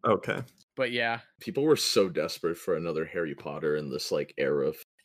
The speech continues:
Speaker 2: They had it with Percy Jackson. They just shit the bed.
Speaker 1: Yeah, they did.
Speaker 3: The Maze Runner movies were good, and they didn't do the part one and part two bullshit.
Speaker 2: The Maze Runner movies are way better than the Hunger Games movies by, like, a landslide.
Speaker 1: Yo,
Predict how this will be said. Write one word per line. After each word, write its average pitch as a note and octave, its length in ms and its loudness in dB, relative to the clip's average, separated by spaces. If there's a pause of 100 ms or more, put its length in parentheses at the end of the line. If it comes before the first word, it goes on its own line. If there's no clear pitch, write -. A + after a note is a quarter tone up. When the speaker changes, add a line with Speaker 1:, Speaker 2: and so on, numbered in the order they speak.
Speaker 2:
They E3+ 220 0
had D3 300 0
it D#3+ 100 0
with C#3 160 -4
Percy D3 300 -4
Jackson. B2 500 -2
They G#2 100 -10
just A2+ 200 -2
shit - 280 -4
the A2+ 80 -8
bed. G#2 400 -4 (160)
Speaker 1:
Yeah, D2+ 180 2
they D2 140 2
did. C#2+ 300 2 (220)
Speaker 3:
The C#3 80 2
Maze B2 340 4
Runner G#3 220 4
movies G2 420 0
were F2 100 -6
good, F#2+ 300 2
and E2+ 100 -2
they F2 80 0
didn't F#2 240 0
do F#2 140 -6
the E2 100 -4
part - 300 -4
one F2 180 -4
and D#2+ 120 -6
part - 240 -2
two F#2 180 -6
bullshit. - 540 -2 (260)
Speaker 2:
The C#3+ 100 -4
Maze D#3 280 0
Runner A3 180 2
movies G#3 300 2
are D#3 120 2
way C3+ 280 0
better C3+ 240 -2
than B2+ 200 -10
the D3 80 -4
Hunger C#3 300 -6
Games C3+ 340 -6
movies B2 380 -6
by, B2 220 -2
like, D#3 260 0
a E3 60 0
landslide. C#3+ 1080 -2
Speaker 1:
Yo, A#2+ 160 6